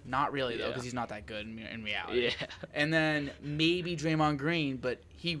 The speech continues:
Speaker 1: he
Speaker 2: Uh,
Speaker 1: can't shoot
Speaker 2: no,
Speaker 1: at
Speaker 2: yeah,
Speaker 1: all.
Speaker 2: yeah, yeah.
Speaker 1: And he's also not a guard. I'd say pro-, maybe Draymond Green's as close as you're gonna get.
Speaker 2: Defensively, yeah. And
Speaker 1: Defensively.
Speaker 2: hustle, yeah.
Speaker 1: Yeah,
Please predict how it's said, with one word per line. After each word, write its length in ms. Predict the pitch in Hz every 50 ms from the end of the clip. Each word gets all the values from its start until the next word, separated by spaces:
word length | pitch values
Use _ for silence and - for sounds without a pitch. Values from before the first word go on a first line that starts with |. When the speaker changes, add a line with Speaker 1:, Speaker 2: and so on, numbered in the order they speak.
| 131 143
Speaker 1:
he 200 | 139 160 170 160
Speaker 2:
Uh, 40 | 160
Speaker 1:
can't 300 | - - - 160 160 131
shoot 240 | - - - - - -
Speaker 2:
no, 60 | -
Speaker 1:
at 100 | 110 -
Speaker 2:
yeah, 60 | -
Speaker 1:
all. 240 | 160 165 - - - -
Speaker 2:
yeah, 140 | - - - - - -
yeah. 60 | - - - - - -
Speaker 1:
And 100 | - 139
he's 120 | 139 135 143
also 180 | 139 - -
not 120 | 135 123 113
a 40 | 113
guard. 400 | 113 135 120 117 107 92 85 - - - - - - - - - - - - - -
I'd 200 | - - 131 127
say 100 | - 151
pro-, 140 | 135 139 135
maybe 320 | 127 139 143 160 147 147
Draymond 320 | 131 143 139 135 131 127 120
Green's 200 | 120 123 120 117
as 260 | 120 120 - - -
close 180 | - 131 120 113
as 40 | 120
you're 60 | 110
gonna 140 | 110 107 95
get. 240 | 104 113 95 85 - - -
Speaker 2:
Defensively, 540 | - - - - 107 104 - - - - -
yeah. 80 | - -
And 80 | - -
Speaker 1:
Defensively. 400 | 127 120 143 135 131 - 107 101
Speaker 2:
hustle, 320 | - - - 98 95 95
yeah. 220 | 107 113 120 - -
Speaker 1:
Yeah, 160 | - 104 -